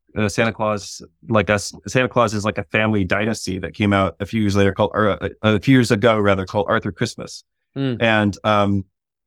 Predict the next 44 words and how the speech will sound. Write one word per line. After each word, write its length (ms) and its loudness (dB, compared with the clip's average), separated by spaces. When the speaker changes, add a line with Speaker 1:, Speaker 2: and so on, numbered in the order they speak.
Speaker 1:
it's 260 2
a, 260 4
it's 180 4
a 80 6
really 480 4
interesting 540 -4
movie. 520 -10
It 140 2
is, 200 0
uh, 360 4
it 100 0
does 160 2
a 60 4
lot 200 2
of 200 -2
sort 180 0
of 80 -4
interesting 540 2
things, 340 0
like, 200 0
tries 400 -2
to 120 0
subvert 520 -2
the 140 2
Santa 280 2
Claus 280 0
symbolism 420 0
at 80 0
the 120 0
outset 460 0
and 160 2
then 120 2
shows 260 0
all 100 -2
the 80 -2
problems 380 0
that 140 -4
that 160 -4
causes. 420 2
And 140 -2
then 140 -6
by 200 2
the 160 -2
end, 360 2